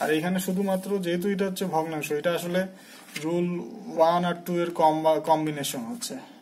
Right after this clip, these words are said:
rule three। দেখেন এখানে এটাতে জিরো হইতে পারতো,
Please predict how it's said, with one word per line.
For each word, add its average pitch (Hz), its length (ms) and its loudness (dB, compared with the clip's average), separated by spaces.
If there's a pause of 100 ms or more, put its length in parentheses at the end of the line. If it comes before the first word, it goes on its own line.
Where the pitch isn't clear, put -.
rule 139 240 -6
three। - 200 -10 (960)
দেখেন 143 300 -4
এখানে 143 300 -12 (520)
এটাতে 160 340 -4
জিরো 180 260 2
হইতে 185 160 2
পারতো, 175 420 -2